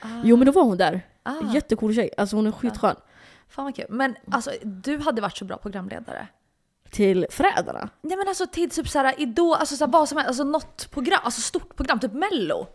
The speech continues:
Speaker 2: Mm.
Speaker 1: Hade du kunnat, alltså, tänka dig att vara programledare?
Speaker 2: Det är inte,
Speaker 1: Du
Speaker 2: alltså
Speaker 1: har ju varit programledare, men jag menar såhär till,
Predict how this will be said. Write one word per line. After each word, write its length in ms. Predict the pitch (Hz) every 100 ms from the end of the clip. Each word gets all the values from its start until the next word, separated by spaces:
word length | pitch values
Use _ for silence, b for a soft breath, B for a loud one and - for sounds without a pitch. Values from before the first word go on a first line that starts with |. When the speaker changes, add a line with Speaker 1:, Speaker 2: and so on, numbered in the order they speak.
| b
Speaker 2:
Mm. 560 | 220 214 202 190 185 175
Speaker 1:
Hade 180 | 247 277
du 100 | 294
kunnat, 480 | 294 277 277 269 277 -
alltså, 340 | 254 233 262
tänka 360 | 262 269 240 349
dig 140 | 214
att 40 | 196
vara 120 | 202
programledare? 640 | - 226 214 220 262 - - 208 B B
Speaker 2:
Det 140 | 180 220
är 200 | 240 240
inte, 280 | 220 180 220
Speaker 1:
Du 60 |
Speaker 2:
alltså 140 | 262 392
Speaker 1:
har 40 |
ju 80 | 254
varit 140 | 208
programledare, 440 | 226 202 208 190 190
men 40 |
jag 80 | 208
menar 180 | 208 190
såhär 180 | - 196
till, 320 | 220 202